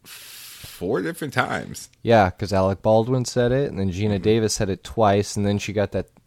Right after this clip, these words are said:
Speaker 2: plate on her mouth.
Speaker 1: Yeah.
Speaker 2: And that would have been three, but it has to be the same person.
Speaker 1: Interesting. Now, what's the lapse of time? Like, if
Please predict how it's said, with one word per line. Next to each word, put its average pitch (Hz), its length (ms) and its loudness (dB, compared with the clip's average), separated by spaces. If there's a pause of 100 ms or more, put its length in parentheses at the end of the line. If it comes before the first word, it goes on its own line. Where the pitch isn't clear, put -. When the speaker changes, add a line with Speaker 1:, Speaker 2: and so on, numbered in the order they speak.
Speaker 2:
plate - 320 -2
on 92 140 -2
her 90 100 0
mouth. 82 500 -6 (240)
Speaker 1:
Yeah. 78 400 -6
Speaker 2:
And 95 120 -4
that 95 100 2
would 113 140 2
have 117 100 0
been 90 140 -2
three, 123 340 -2
but 82 160 -8
it - 80 -6
has 104 160 -4
to - 80 -12
be 101 80 -4
the 87 80 -10
same 95 500 -4
person. 82 440 -10 (580)
Speaker 1:
Interesting. 85 580 -10 (320)
Now, 117 160 4
what's 139 360 0
the 185 180 4
lapse 104 400 0
of 90 120 -8
time? 78 440 -6
Like, 85 180 -6
if 92 200 -6